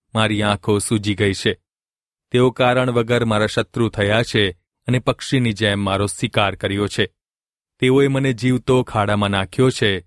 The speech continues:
અને તેમણે મારા પર પથ્થરો ફેંક્યા છે. મારા માથા પર પાણી ફરી વળ્યા છે. મેં કહ્યું, હું મરી ગયો છું. હે યહોવા, કારાગૃહના નીચલા ભોયરામાંથી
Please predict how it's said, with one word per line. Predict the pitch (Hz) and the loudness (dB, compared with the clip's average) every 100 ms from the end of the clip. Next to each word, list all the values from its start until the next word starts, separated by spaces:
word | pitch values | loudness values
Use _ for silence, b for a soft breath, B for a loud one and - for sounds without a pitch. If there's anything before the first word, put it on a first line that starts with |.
| _ _ | _ _
અને | 117 120 | -2 -2
તેમણે | 117 117 117 104 | 0 0 0 0
મારા | 101 101 101 | 0 0 0
પર | 95 95 | -2 -2
પથ્થરો | - 107 - 110 101 | -2 -4 -2 -2 -2
ફેંક્યા | - 92 - 101 | -4 -4 0 -2
છે. | - 101 - _ _ _ _ _ _ | 0 -4 -6 _ _ _ _ _ _
મારા | 113 110 | -2 2
માથા | 113 117 - 120 | 2 2 0 0
પર | 120 113 | 0 -2
પાણી | - 113 117 | 0 0 0
ફરી | - 107 110 | 0 0 2
વળ્યા | 107 104 98 | 2 2 0
છે. | - 107 95 - _ _ - | 0 0 0 -2 _ _ -4
મેં | 113 107 | -2 0
કહ્યું, | 107 110 104 90 _ _ - | 0 0 -2 -4 _ _ -2
હું | 127 | 0
મરી | 117 110 | 2 0
ગયો | 101 104 101 | 2 2 0
છું. | - 101 - _ _ _ _ _ _ _ 120 | -2 -4 -6 _ _ _ _ _ _ _ 0
હે | 120 | 2
યહોવા, | 120 131 110 90 - _ _ _ | 4 2 2 -2 -6 _ _ _
કારાગૃહના | - 120 127 120 120 123 123 117 | 0 2 2 2 2 2 2 0
નીચલા | 117 110 117 113 | 0 -2 0 0
ભોયરામાંથી | 101 107 104 104 104 107 113 101 | 0 0 0 0 0 -2 -2 -2